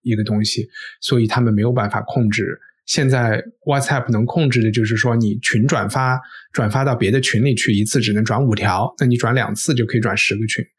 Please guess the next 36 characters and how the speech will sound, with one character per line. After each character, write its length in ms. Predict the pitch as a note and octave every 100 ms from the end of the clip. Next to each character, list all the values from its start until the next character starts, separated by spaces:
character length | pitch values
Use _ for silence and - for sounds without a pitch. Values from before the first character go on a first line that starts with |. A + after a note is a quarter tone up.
| - - - _ -
所 220 | C#3 C#3
以 320 | C3 A2+ G#2 - - -
像 240 | D3+ C#3
类 160 | D#3+ C#3
似 220 | - E3
的 140 | C3+
这 160 | A#2 B2+
种 260 | A#2 G#2
假 220 | G#2+ G#2+ G2+
新 260 | - C3+
闻 260 | A#2+ G2+ A#2
和 280 | - G#2 G#2+
自 240 | - E3
带 340 | D3 B2+ G#2+ - -
病 120 | D3
毒 140 | A#2+
传 260 | A#2 A2+ G#2+
播 160 | C3+ C3
基 280 | - D3+
因 180 | D3 D#3
的 240 | D3 A2 G2+ - - -
这 140 | C3
种 200 | A2 G2+ -
天 180 | - C#3+
方 180 | C#3+ D3+
夜 120 | C3+
谭， 340 | - G2+ G2 B2
它 160 | B2 B2+ -
就 160 | - E3+
是 120 | C#3
会 160 | C3+
传 180 | - G#2
得 80 | G#2+
比 100 | G#2+
较 160 | G#2 -
快。 180 | -